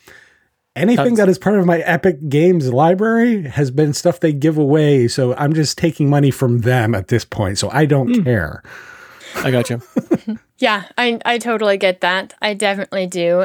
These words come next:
Speaker 3: And Nate, you have joined the new monitor crew with your new one monitor, but this one isn't for home. This one's for work. I thought you had
Speaker 2: Yes.
Speaker 3: six at work, so now you're up to seven?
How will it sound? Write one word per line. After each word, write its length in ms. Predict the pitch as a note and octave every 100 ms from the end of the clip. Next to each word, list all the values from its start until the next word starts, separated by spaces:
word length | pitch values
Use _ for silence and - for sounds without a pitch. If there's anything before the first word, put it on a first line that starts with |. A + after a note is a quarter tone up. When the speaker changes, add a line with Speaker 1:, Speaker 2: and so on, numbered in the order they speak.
| -
Speaker 3:
And 240 | G#3 G#3+
Nate, 240 | A3 A#3
you 240 | G#3+ A#3 C4
have 380 | A#3+ A#3+ A#3 -
joined 440 | A3 G#3+ G#3+ G#3+ -
the 100 | G3
new 360 | G#3 G#3+ G#3+
monitor 580 | G#3 G3 F#3+ G3 F#3+ F#3+
crew 640 | G3+ - F#3+ F#3 F#3 A3+ C#4
with 320 | A3+ F#3+ F#3
your 300 | G3 F#3+ F#3
new 320 | F#3 F#3 F3
one 300 | F3 F3+ F#3
monitor, 360 | G3 F3+ F#3 F#3+
but 200 | G3+ A3
this 160 | B3
one 100 | D4
isn't 240 | C#4+ C4 B3
for 140 | C#4
home. 380 | B3 A3+ A3+ A3+ - _
This 240 | - G#3 -
one's 260 | G#3 G#3+
for 260 | - B3 B3+
work. 500 | A#3 G#3 G3 G3+ - _ - _ _ _
I 100 | A#3+
thought 200 | C#4 E4+
you 100 | D#4
had 160 | D4+ C4+
Speaker 2:
Yes. 180 | D3+ C3
Speaker 3:
six 260 | F#3 -
at 120 | F3
work, 220 | F#3 F3 -
so 140 | A#3
now 160 | A3+ A#3+
you're 180 | C4
up 80 | B3+
to 120 | B3
seven? 600 | A3 - A3 C4 G4 G4+